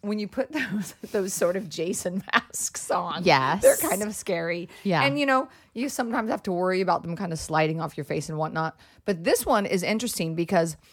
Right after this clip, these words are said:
Speaker 1: it has the eyes, nose, and mouth hole like they all do. But then it has the ear
Speaker 2: <gasps>
Speaker 1: hooks,
Speaker 2: Oh.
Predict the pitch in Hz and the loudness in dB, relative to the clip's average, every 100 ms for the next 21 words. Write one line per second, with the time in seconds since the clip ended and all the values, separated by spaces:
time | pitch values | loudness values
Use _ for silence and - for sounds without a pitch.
0 | _ _ - - _ - 214 208 233 262 | _ _ -20 -20 _ 2 2 2 2 2
1 | 302 269 262 - 180 180 196 180 185 175 | 0 0 0 2 4 4 2 0 -2 -2
2 | 180 220 151 131 - 147 160 156 156 - | -2 -4 -4 -6 -6 -4 -2 -2 -2 -2
3 | 147 143 127 123 110 160 _ _ _ 226 | -2 -4 -4 -6 -6 -8 _ _ _ 2
4 | 277 330 302 285 240 196 - 214 233 285 | 2 2 -2 0 0 -2 -6 -6 -6 -6
5 | 262 226 240 - - - - - | -2 -2 -2 -4 -6 -6 -8 -14